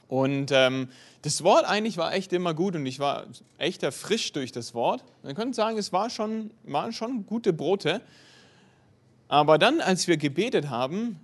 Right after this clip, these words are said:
ich habe manchmal gedacht, über, für was beten wir eigentlich?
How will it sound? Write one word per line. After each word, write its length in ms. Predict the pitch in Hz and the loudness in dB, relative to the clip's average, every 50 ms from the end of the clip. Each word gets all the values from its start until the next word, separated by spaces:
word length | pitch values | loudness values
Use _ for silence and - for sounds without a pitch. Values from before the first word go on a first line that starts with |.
| - _ | -20 _
ich 220 | - 127 - - 135 | -18 -16 -14 -12 -12
habe 100 | 117 113 | -12 -10
manchmal 380 | 123 131 135 127 - 127 123 | -10 -10 -10 -10 -10 -10 -8
gedacht, 400 | 113 120 110 110 139 156 147 - | -8 -8 -8 -6 -8 -8 -8 -10
über, 180 | 123 120 117 110 | -12 -12 -12 -12
für 240 | - - - 113 107 | -12 -12 -12 -10 -8
was 220 | 143 196 202 - | -6 -8 -8 -8
beten 460 | - - 185 254 339 - - 294 208 | -8 -6 -6 -6 -6 -6 -8 -8 -6
wir 160 | 135 117 104 104 | -6 -6 -6 -6
eigentlich? 580 | 101 107 101 - - 110 110 - 113 107 - | -8 -10 -10 -10 -12 -14 -14 -14 -14 -16 -18